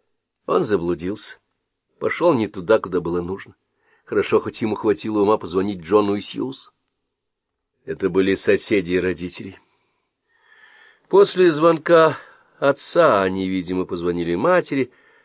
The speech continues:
она до полусмерти перепуганная Грею, но уж через пять минут мама снова позвонила.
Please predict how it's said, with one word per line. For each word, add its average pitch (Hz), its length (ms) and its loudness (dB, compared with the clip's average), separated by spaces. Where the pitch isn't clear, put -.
она 95 320 0
до 90 100 -2
полусмерти 90 540 -4
перепуганная 87 640 -4
Грею, 107 420 -2
но 90 160 -4
уж 85 80 -6
через - 280 -8
пять 92 260 0
минут 95 240 -4
мама 85 200 -4
снова 87 300 -4
позвонила. 87 520 -10